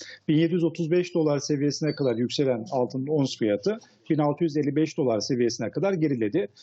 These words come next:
Yani bu hafta içerisinde seksen dolarlık bir değer kaybı gerçekleşti. Bunun nedeni Amerika'daki enflasyon verisinin yüksek gelmesi. Özellikle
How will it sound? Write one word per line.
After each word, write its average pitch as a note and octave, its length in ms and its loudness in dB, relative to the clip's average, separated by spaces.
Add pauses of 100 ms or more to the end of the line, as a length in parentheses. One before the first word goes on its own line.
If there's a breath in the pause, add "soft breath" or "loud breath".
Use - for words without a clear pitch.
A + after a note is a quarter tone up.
(160 loud breath)
Yani E3 320 0
bu E3 100 4
hafta C#3 200 -2
içerisinde B2 460 -2
seksen D3 440 -2
dolarlık B2 380 0
bir D3 160 0
değer C3 260 2
kaybı B2 340 -4
gerçekleşti. D3 720 -2
Bunun E3 220 0
nedeni A#2 420 0 (240 loud breath)
Amerika'daki D3 800 0
enflasyon D3 640 -2
verisinin D#3+ 380 0
yüksek D#3+ 440 0
gelmesi. A2+ 560 -4
Özellikle D#3 600 0